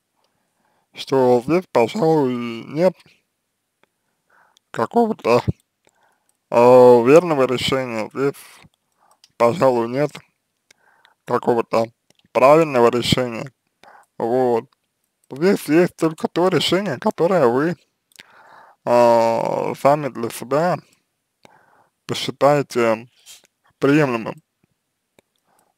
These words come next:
Но всё-таки было бы здорово, если бы это решение, каким бы оно ни было, шло у вас у-, э, от сердца, а не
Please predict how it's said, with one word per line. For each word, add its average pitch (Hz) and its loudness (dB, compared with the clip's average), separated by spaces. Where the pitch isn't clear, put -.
Но 160 6
всё-таки 185 -2
было 165 2
бы 151 -4
здорово, 175 2
если 123 0
бы 135 -4
это 135 -4
решение, 160 -4
каким 131 -2
бы 131 2
оно 131 -4
ни 135 -6
было, 117 -4
шло 170 2
у - 4
вас 170 8
у-, 160 0
э, 139 8
от - 0
сердца, - 0
а 139 4
не 139 -2